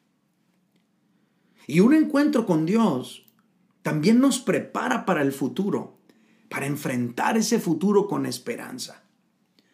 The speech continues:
Porque después de este encuentro que Josué tuvo con Dios, él estuvo listo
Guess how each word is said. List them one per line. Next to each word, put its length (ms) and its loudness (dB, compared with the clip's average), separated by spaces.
Porque 260 -2
después 520 2
de 60 4
este 200 2
encuentro 500 2
que 100 -2
Josué 400 0
tuvo 280 0
con 180 0
Dios, 540 -2
él 120 2
estuvo 380 2
listo 720 -2